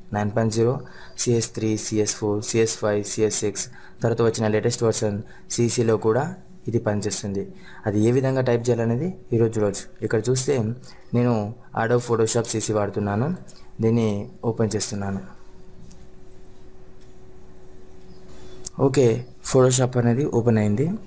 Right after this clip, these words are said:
ఓకే, ఇక్కడ నేను ఫైల్లోకి వెళ్ళి న్యూ అనేది ఒక డాక్యుమెంట్ తీసుకుంటున్నాను. ఇప్పుడు రౌండ్గా ఏ విధంగా టైప్ చేయాలనేది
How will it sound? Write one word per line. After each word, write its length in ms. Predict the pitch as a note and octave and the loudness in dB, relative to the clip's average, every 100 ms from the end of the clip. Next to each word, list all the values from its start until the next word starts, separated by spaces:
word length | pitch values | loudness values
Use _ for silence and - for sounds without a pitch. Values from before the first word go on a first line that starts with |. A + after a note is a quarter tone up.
| - - - - | -12 -12 -12 0
ఓకే, 240 | B2 B2+ | 2 4
ఇక్కడ 220 | D3 C#3+ C#3+ | 4 4 4
నేను 220 | C#3+ C3+ | 4 4
ఫైల్లోకి 500 | C3 B2 B2+ C#3 C3+ | 4 6 6 4 6
వెళ్ళి 420 | B2+ C3+ A#2 A#2 - - - | 6 6 6 2 -4 -14 0
న్యూ 220 | A#2 A#2+ B2+ | 6 8 8
అనేది 240 | B2 A#2+ | 6 6
ఒక 100 | A2+ | 4
డాక్యుమెంట్ 460 | G#2+ G#2 A2+ A2 G2+ | 4 4 4 4 2
తీసుకుంటున్నాను. 680 | G#2 G#2 G2+ G#2 G#2+ D3 - - - - - - - - - | 0 0 2 4 4 2 -2 -12 -14 -14 -14 -14 -14 -14 -2
ఇప్పుడు 400 | B2 B2+ C#3 A2+ | 2 6 6 8
రౌండ్గా 480 | G#2+ A2+ C3+ D3 D3 | 6 6 4 6 6
ఏ 120 | C3+ | 8
విధంగా 300 | B2+ B2 B2 | 8 6 4
టైప్ 320 | A#2+ A2+ A2 A#2 | 4 4 4 4
చేయాలనేది 420 | A2 A2 B2+ | 4 4 4